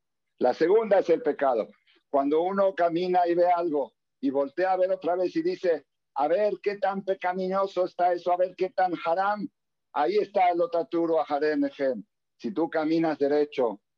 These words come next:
y vas, ¿qué, qué es el otaturu? ¿Qué es lo taturu? ¿Qué es lo taturu?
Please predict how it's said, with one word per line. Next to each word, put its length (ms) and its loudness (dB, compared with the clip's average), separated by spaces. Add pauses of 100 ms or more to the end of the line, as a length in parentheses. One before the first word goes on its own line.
y 100 -4
vas, 300 -2
¿qué, 160 -4
qué 80 -4
es 100 -4
el 120 2
otaturu? 640 0 (340)
¿Qué 160 0
es 120 0
lo 160 2
taturu? 600 0 (1120)
¿Qué 180 0
es 80 2
lo 180 4
taturu? 680 0